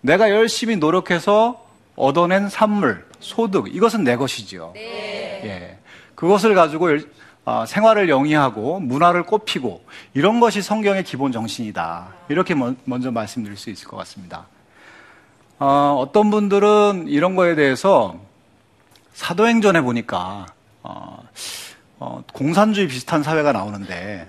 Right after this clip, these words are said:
Speaker 1: 내 것을 내 것이라고 안 하고 서로 통용하는 이런 사회가 나오는데, 능력에 따라서 일하고 또,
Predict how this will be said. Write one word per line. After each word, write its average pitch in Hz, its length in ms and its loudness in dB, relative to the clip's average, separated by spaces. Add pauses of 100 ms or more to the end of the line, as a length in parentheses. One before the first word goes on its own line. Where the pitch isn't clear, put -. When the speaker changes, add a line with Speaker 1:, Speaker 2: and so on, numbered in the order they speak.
(100)
Speaker 1:
내 117 180 -4
것을 175 240 0
내 135 100 2
것이라고 160 400 4
안 113 120 4
하고 104 340 -6
서로 196 340 2
통용하는 208 480 4
이런 165 220 0
사회가 185 280 4
나오는데, 104 680 0 (640)
능력에 220 500 4
따라서 214 400 4
일하고 160 580 2 (300)
또, 220 380 -2